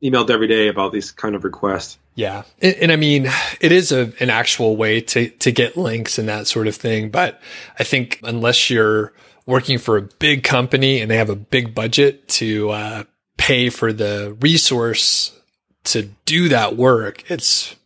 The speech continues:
Speaker 2: probably more, more work than, uh, and, and more resources than necessary. So,
Speaker 1: Yeah.
Speaker 2: okay, cool. And so at this point, you're just,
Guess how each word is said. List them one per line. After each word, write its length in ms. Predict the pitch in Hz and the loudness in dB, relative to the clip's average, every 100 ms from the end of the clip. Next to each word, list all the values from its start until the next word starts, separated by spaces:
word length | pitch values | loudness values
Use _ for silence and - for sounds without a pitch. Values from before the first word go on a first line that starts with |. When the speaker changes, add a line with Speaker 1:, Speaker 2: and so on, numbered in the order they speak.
| _ | _
Speaker 2:
probably 340 | - 117 110 | -2 2 2
more, 440 | 107 110 110 104 - - - _ _ | 2 0 0 -4 -8 -20 -20 _ _
more 180 | 117 113 | 2 2
work 460 | 104 110 110 - - | 4 4 2 0 -8
than, 300 | 120 104 101 | -6 -4 -6
uh, 280 | 101 101 107 | -8 -8 0
and, 160 | 131 120 | 0 2
and 160 | 117 | 0
more 140 | 113 107 | 2 2
resources 560 | 110 110 113 - 104 | 2 2 0 -2 -2
than 120 | 104 101 | -4 -4
necessary. 640 | 101 - - 110 101 101 | -2 -2 -2 -4 -8 -4
So, 300 | - 113 101 - - - - - - - - | 0 0 -2 -8 -16 -14 -14 -14 -16 -18 -2
Speaker 1:
Yeah. 80 | - | 0
Speaker 2:
okay, 280 | 196 170 - - | 0 -2 -6 0
cool. 240 | 196 143 | 2 4
And 240 | 151 147 - | 0 -2 0
so 120 | 143 | 2
at 100 | 131 | 4
this 140 | 156 - | 2 2
point, 420 | 175 160 156 - | 2 4 2 -2
you're 160 | 127 123 | -2 0
just, 220 | 117 | 0